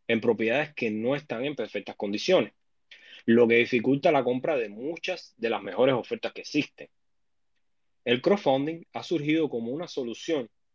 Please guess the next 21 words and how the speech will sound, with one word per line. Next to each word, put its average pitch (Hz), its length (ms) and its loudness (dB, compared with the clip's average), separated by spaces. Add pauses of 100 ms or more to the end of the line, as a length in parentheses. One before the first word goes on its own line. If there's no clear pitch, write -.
(120)
para 107 240 -2
esos 127 220 -2
inversores. 104 520 -4 (880)
Al 107 140 2
mismo 151 260 4
tiempo 156 260 0
que 131 120 2
brinda 135 260 -2
a 156 40 0
las 151 100 -6
personas 143 420 -8
comunes 120 420 -2
y 160 60 0
corrientes 143 560 0
un 131 200 -2
método 143 400 2
para 107 180 -2
invertir 107 520 -4 (320)
directamente 135 1000 0
en 110 80 -4
acuerdos 117 720 -4